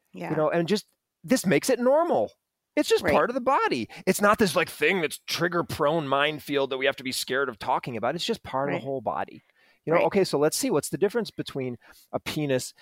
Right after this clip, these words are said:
Speaker 2: and a vagina. Let's look at the drawings of them and let's have a conversation about that. And then if you're showing up for them in,
Speaker 1: Yeah.
Speaker 2: in a, a delightful, playful, relaxed manner with any of their questions about the body,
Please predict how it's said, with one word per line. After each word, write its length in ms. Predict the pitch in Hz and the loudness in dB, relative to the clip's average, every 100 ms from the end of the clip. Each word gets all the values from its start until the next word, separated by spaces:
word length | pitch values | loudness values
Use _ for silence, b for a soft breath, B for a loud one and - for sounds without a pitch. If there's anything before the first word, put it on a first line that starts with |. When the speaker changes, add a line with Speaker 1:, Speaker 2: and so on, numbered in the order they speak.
| b | b
Speaker 2:
and 140 | 123 127 | -4 -2
a 40 | |
vagina. 520 | 123 104 92 95 - - | -2 -2 -4 -4 -10 -4
Let's 180 | 190 175 | -4 0
look 140 | 226 | -4
at 80 | 240 | -2
the 40 | |
drawings 400 | 220 254 359 214 | -2 0 0 -2
of 140 | 95 85 | -6 -10
them 160 | - | -12
and 80 | 127 | -8
let's 140 | 165 - | -8 -8
have 240 | - 202 | -8 -8
a 40 | 220 | -6
conversation 540 | 233 302 - 370 302 | -8 -6 -6 -6 -4
about 220 | 135 107 | -2 -2
that. 160 | 117 113 | 0 0
And 120 | 180 | 4
then 200 | 240 254 B B B | 4 2 B B B
if 160 | 180 | -2
you're 360 | 175 262 254 180 - | 0 0 -2 -6 -8
showing 520 | - - 190 214 185 | -6 0 2 2 2
up 160 | 160 - | 0 -2
for 180 | - 107 | -10 -8
them 360 | 90 65 - b b b b - | -8 -10 -14 b b b b 4
in, 180 | 190 170 156 - | 4 4 -2 0
Speaker 1:
Yeah. 80 | |
Speaker 2:
in 140 | 170 156 151 | 0 2 2
a, 160 | 151 - | 2 0
a 60 | 147 | 0
delightful, 600 | 160 151 190 196 196 170 | 2 4 4 4 0 0
playful, 540 | - 180 190 - 180 | 0 2 2 2 -2
relaxed 540 | 135 123 139 180 - 151 | 0 0 0 0 -4 -4
manner 320 | 139 139 139 | 0 0 0
with 160 | 127 - | -2 -2
any 200 | 208 254 | -2 0
of 60 | 160 | 0
their 100 | 113 | 0
questions 400 | 117 - 107 98 | -2 -4 -8 -6
about 220 | 95 - | -8 -6
the 40 | |
body, 440 | 87 85 90 131 | -4 -4 -4 -10